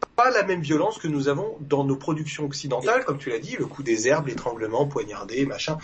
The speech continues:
Speaker 1: C'est, c'est quelque chose de très récurrent dans les productions européennes, euh,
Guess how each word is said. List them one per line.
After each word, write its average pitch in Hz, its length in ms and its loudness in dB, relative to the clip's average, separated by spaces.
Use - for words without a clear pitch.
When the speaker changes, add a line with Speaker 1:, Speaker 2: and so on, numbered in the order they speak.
Speaker 1:
C'est, - 220 -2
c'est 151 160 4
quelque 170 100 6
chose 185 160 6
de 143 80 4
très 208 220 4
récurrent 175 460 2
dans 147 80 0
les 123 100 -4
productions 131 380 -6
européennes, 113 400 -2
euh, 110 180 -4